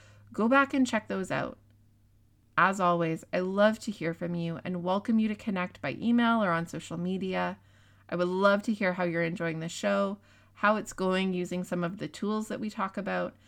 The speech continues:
and any ideas of topics you would love for us to cover in future episodes.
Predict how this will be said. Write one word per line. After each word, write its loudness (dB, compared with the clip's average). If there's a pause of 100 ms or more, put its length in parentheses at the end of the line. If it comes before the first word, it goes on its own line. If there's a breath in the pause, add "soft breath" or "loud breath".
(260 soft breath)
and -2
any 2
ideas 0
of -4
topics -2
you -2
would -4
love 2
for -4
us -2
to -8
cover -4
in -8
future -8
episodes. -10